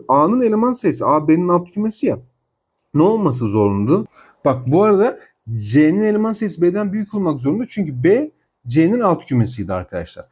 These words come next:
E, e, o zaman ben B'nin eleman sayısını en fazla dört yaparım. B'nin eleman sayısı en fazla dört ise A'nın eleman sayısı bak sıfır olur,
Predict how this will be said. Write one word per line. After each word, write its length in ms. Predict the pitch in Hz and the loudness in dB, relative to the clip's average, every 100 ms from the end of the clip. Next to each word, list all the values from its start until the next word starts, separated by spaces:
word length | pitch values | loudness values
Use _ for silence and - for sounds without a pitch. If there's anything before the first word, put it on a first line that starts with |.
| _ _ _ _ - | _ _ _ _ -2
E, 60 | |
e, 220 | 170 - 185 | -2 2 2
o 100 | 220 | 4
zaman 340 | 233 214 156 | 2 0 0
ben 240 | 202 156 | 0 2
B'nin 220 | 156 185 214 | 2 2 2
eleman 300 | 214 220 220 | 2 0 0
sayısını 360 | 220 180 170 | -2 -4 -4
en 240 | - 277 269 | 0 2 2
fazla 380 | 170 135 120 107 | 2 0 0 -4
dört 240 | 98 - | -8 -10
yaparım. 300 | 87 92 - _ _ _ | -18 -16 -18 _ _ _
B'nin 240 | 127 160 214 | 0 2 4
eleman 320 | 226 220 220 | 2 2 0
sayısı 320 | 214 208 214 | -2 -2 0
en 100 | 226 | -2
fazla 360 | 220 220 208 208 | 0 0 0 2
dört 200 | 277 277 | 0 0
ise 240 | 202 208 _ _ _ - - _ - | -4 -6 _ _ _ -20 -20 _ 0
A'nın 300 | 131 165 220 | 2 2 2
eleman 320 | 220 214 233 | 2 2 0
sayısı 440 | 226 214 170 196 | 0 0 0 0
bak 200 | 151 127 | -2 -2
sıfır 320 | - - 202 220 | -6 -6 -2 0
olur, 260 | 139 170 | 0 0